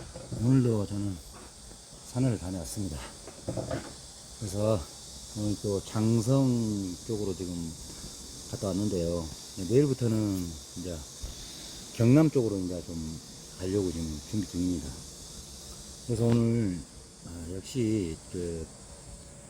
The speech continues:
여름 산은 이 밭자리 다니면서 또 옆으로 쬐면서 또 이 생자리들 또 이렇게 난초들을 만나거든요. 그래서 오늘 제가 여러 종을 좀 만났습니다.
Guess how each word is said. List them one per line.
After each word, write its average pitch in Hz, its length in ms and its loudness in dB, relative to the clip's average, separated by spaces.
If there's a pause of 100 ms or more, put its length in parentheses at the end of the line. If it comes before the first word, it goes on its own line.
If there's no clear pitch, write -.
(300)
여름 147 240 8
산은 110 680 4 (160)
이 87 400 -6 (1400)
밭자리 107 720 4
다니면서 98 600 0 (840)
또 85 400 -4
옆으로 104 320 -4
쬐면서 113 560 0
또 82 100 -8
이 80 60 -4
생자리들 104 840 0
또 76 260 -6
이렇게 87 260 -8 (640)
난초들을 90 420 -6
만나거든요. 80 680 -2 (560)
그래서 92 420 -2 (520)
오늘 127 120 6
제가 120 360 6 (160)
여러 160 680 8
종을 113 220 0
좀 90 120 -4
만났습니다. 82 640 -6